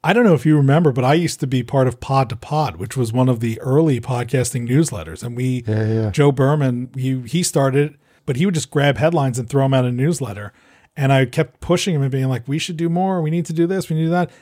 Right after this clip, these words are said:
Speaker 1: And then all of a sudden, James Cridland comes along doing what he's doing and doing real journalism and real analysis. And I was just like,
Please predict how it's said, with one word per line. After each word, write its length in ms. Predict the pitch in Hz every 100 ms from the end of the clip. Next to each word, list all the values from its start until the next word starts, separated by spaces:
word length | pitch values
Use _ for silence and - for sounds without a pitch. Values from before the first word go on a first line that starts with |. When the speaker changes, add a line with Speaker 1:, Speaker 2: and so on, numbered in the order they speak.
| _ -
Speaker 1:
And 100 | 143
then 140 | 160
all 140 | 151
of 40 | 170
a 20 |
sudden, 200 | 180 165
James 300 | 127 143 160
Cridland 320 | - 180 196
comes 160 | 143 127
along 360 | 139 135 135 120
doing 460 | 139 139 135 131 - _ _ _ -
what 180 | 127
he's 300 | 123 160 196
doing 280 | - 110 101
and 120 | 104
doing 260 | 120 139 135 - _ _ -
real 640 | 143 135 147 147 139 135 127 _ _ _
journalism 640 | 139 135 180 151 117 110
and 240 | 104 107
real 240 | 120 147 139
analysis. 600 | 110 127 175 165 120 -
And 100 | 117
I 60 | 123
was 80 |
just 140 | 117 120
like, 200 | 123